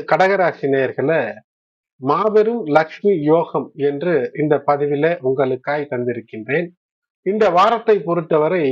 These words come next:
வார துவக்கம் முதல் மகிழ்ச்சி, அந்த மகிழ்ச்சியின் காரணமாக ஒரு சந்தோஷம், சுகம் ஏற்படும். இந்த சந்தோஷம், சுகம் ஏற்படும் போதெல்லாம் ஏதேனும் ஒரு மன உற்சாகத்திலே அதிகப்படியான ஏதேனும் உணவு உட்கொள்வதோ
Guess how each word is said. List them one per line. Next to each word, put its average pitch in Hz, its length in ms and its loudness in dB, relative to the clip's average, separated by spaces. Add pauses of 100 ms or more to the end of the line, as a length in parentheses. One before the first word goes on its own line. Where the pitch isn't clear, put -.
(640)
வார 208 380 2 (140)
துவக்கம் 202 460 0
முதல் 185 300 0 (340)
மகிழ்ச்சி, 214 600 0 (340)
அந்த - 220 -2
மகிழ்ச்சியின் 180 600 -2
காரணமாக 170 800 0
ஒரு 147 260 2
சந்தோஷம், 165 600 -2
சுகம் 156 400 0
ஏற்படும். 127 480 -4 (1040)
இந்த 160 160 -2
சந்தோஷம், 233 560 0
சுகம் 220 420 2
ஏற்படும் 190 440 0
போதெல்லாம் 175 480 2
ஏதேனும் 180 480 2 (260)
ஒரு 165 260 -2
மன 170 220 0 (100)
உற்சாகத்திலே 160 760 0 (640)
அதிகப்படியான 202 1000 0
ஏதேனும் 180 380 0
உணவு 185 300 4
உட்கொள்வதோ 151 680 0